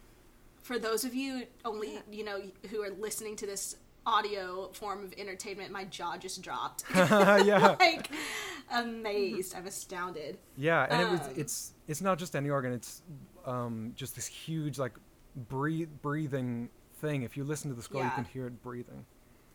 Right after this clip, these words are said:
Speaker 2: Mm-hmm.
Speaker 1: Oh, I love that.
Speaker 2: That's
Speaker 1: We
Speaker 2: cool.
Speaker 1: talked about, I love, in the same way that Handloser, you were talking about scores specifically in horror movies,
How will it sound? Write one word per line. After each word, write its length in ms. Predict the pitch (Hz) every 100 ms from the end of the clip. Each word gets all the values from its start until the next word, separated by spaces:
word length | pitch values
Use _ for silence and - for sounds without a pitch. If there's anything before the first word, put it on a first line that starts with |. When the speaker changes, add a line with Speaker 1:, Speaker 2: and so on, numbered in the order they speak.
| - _ - - - -
Speaker 2:
Mm-hmm. 80 | 208
Speaker 1:
Oh, 240 | 226 208 202
I 40 | 220
love 180 | 214 214
that. 80 | 202
Speaker 2:
That's 100 | 170
Speaker 1:
We 80 | 254
Speaker 2:
cool. 80 | 165
Speaker 1:
talked 260 | 262 -
about, 380 | 269 277 262 - - - - -
I 120 | 254
love, 540 | 285 254 247 262 285 277 262 -
in 120 | 233
the 60 | 233
same 240 | 254 254
way 220 | 240 226 202
that 220 | 175 208
Handloser, 400 | 208 208 190 190
you 120 | 180
were 80 | 190
talking 400 | 196 190 196 180
about 420 | 175 165 143 110 - -
scores 420 | - 196 180 185
specifically 720 | - 190 196 185 190 185 147
in 80 | 170
horror 320 | 202 180 175
movies, 520 | 175 135 139 120 196